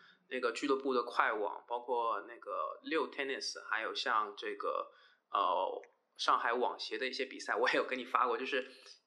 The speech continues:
呃，就还是影响力会比 Tennis一二三大一些的。那在济南的话，就是如果我们抛开一些商业性的这些俱乐部组织的比赛，Tennis 一二三应该是，呃，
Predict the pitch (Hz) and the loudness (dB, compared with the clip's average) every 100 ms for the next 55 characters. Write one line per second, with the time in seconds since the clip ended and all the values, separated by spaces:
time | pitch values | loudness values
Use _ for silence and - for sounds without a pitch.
0 | - - - 123 117 113 117 139 135 123 | -10 -8 -2 2 4 4 4 2 2 2
1 | 160 143 127 - 139 147 113 127 135 127 | 2 2 0 -2 0 0 0 -2 -2 -2
2 | - - 110 95 98 - 139 139 135 135 | -4 -10 -10 -8 -10 -8 -4 -4 0 0
3 | 127 135 135 - - - - - 170 180 | 2 0 2 2 2 -6 -12 -8 -2 -2
4 | - - _ - 185 - - 110 110 101 | -2 -18 _ 0 2 2 -4 -4 -6 -6
5 | 117 160 139 120 135 123 123 131 107 95 | -2 2 2 2 -4 -4 0 0 0 -2
6 | - 143 143 147 139 123 123 120 135 131 | 2 2 4 2 0 -2 -4 -2 -2 -2
7 | 117 123 117 101 101 113 - 123 120 127 | -4 -6 -8 -10 -10 -14 -4 -2 -2 -6
8 | 113 101 95 95 110 104 101 - 107 - | -8 -8 -14 -12 -10 -10 -6 -2 -2 -4
9 | - - _ - 143 135 131 131 120 127 | -20 -20 _ -2 0 0 0 2 2 2
10 | 120 123 123 - 127 123 135 - 110 92 | -2 -4 -12 -10 -4 -2 2 0 0 -2
11 | - - - - - | -4 -8 -14 -14 -8